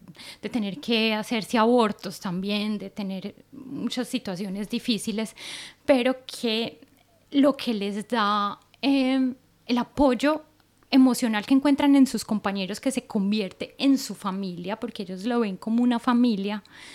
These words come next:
es vital para sobrellevar esas adversidades que ellas han, han vivido.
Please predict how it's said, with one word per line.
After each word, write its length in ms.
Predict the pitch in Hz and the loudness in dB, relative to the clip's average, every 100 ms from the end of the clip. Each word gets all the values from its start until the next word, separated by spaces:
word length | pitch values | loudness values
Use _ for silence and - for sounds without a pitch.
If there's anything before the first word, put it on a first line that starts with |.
| - - - - _ _ - | -20 -20 -20 -20 _ _ -2
es 580 | 247 214 190 - - - _ _ - - 233 196 | 0 0 -2 -6 -8 -14 _ _ -20 -14 -12 0
vital 500 | 262 269 240 220 202 | 0 0 -4 -4 -10
para 300 | - 226 208 | -8 -6 -4
sobrellevar 800 | 208 214 190 185 185 185 180 175 - | -6 -6 -6 -6 -6 -8 -10 -12 -10
esas 340 | 208 180 208 | -8 -6 -6
adversidades 1120 | 214 190 202 - - 185 180 170 185 175 - - _ _ _ | -8 -6 -8 -8 -6 -4 -4 -6 -10 -12 -16 -20 _ _ _
que 140 | - 208 185 180 | -8 -4 -4 -6
ellas 340 | 190 185 - | -8 -10 -8
han, 300 | 196 190 240 _ | -8 -6 -10 _
han 180 | 202 190 | -4 -2
vivido. 560 | 202 226 233 202 180 | 0 0 2 2 -2